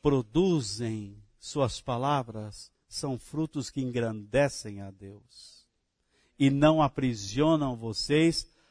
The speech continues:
a qualquer esquema. Vocês nasceram para serem escravos de Deus, filhos de Deus,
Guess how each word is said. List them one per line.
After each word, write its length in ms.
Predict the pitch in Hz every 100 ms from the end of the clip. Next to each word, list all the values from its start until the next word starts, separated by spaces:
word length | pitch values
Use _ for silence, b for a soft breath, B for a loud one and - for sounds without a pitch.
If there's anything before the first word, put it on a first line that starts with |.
| _
a 140 | 127 131 _ _ _
qualquer 640 | 147 156 165 - 139 151
esquema. 760 | 151 - - - 160 151 104 98 _ _ _ _ _ _ _ _ _ _ _ _ _ _ _ _ _ _ _ _ _
Vocês 600 | 135 143 - - 185 165
nasceram 680 | 175 151 - - 165 175 180
para 320 | 151 147 131
serem 640 | 107 - - 151 160 160 147 _
escravos 1300 | 139 120 - - - - 131 120 110 107 107 - - _ -
de 160 | 113
Deus, 1040 | - 110 98 92 80 - - - - - _ _ b b b b b b b b b
filhos 920 | - - 226 214 156 123 117 101 90
de 220 | 120 110
Deus, 1040 | 101 117 107 95 92 - - - - -